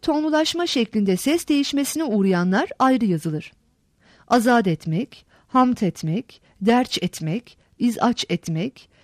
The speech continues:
iktisap etmek, harp etmek. Bu örneklerde tonluluk söyleyişte belirtilir. Üç. Dilimize Arapçadan girmiş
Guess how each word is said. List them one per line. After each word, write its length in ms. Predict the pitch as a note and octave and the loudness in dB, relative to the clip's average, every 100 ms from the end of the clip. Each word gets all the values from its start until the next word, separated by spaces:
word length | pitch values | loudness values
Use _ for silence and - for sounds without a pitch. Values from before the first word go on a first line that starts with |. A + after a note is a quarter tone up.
| _ | _
iktisap 600 | B3+ - C4 - C4 B3+ - | -4 -2 -4 0 -2 -2 -8
etmek, 580 | - F#3 E3+ E3 C4 - _ | -8 -6 -4 -4 -6 -12 _
harp 340 | - A#3+ G#3+ F#3 | -2 0 0 -2
etmek. 540 | D#3 - D3+ - _ _ _ _ _ - | -8 -8 -12 -14 _ _ _ _ _ -4
Bu 120 | C#4+ | 0
örneklerde 680 | G#3+ F3+ E3+ F#3 E3+ E3 E3+ | 2 2 0 -2 -2 -4 -4
tonluluk 520 | - A3 A3 B3 - | 0 2 2 -2 0
söyleyişte 580 | C4 A#3+ A#3 A3 A3+ F3 | 0 2 2 0 0 0
belirtilir. 600 | D#3+ D#3 E3+ - - - _ _ _ _ _ _ | -2 -4 -8 -10 -12 -14 _ _ _ _ _ _
Üç. 340 | G3+ F3+ - - _ _ _ _ _ _ _ _ _ - | -6 -6 -8 -14 _ _ _ _ _ _ _ _ _ 0
Dilimize 520 | B3+ D#4 E4 F#4 G#4+ | 2 2 0 -2 -2
Arapçadan 720 | - C4+ D4+ - C#4+ D#4 F4 D#4 | 2 4 2 0 -2 -2 -2 0
girmiş 520 | D4+ D4 F#4 - | 0 0 -4 -6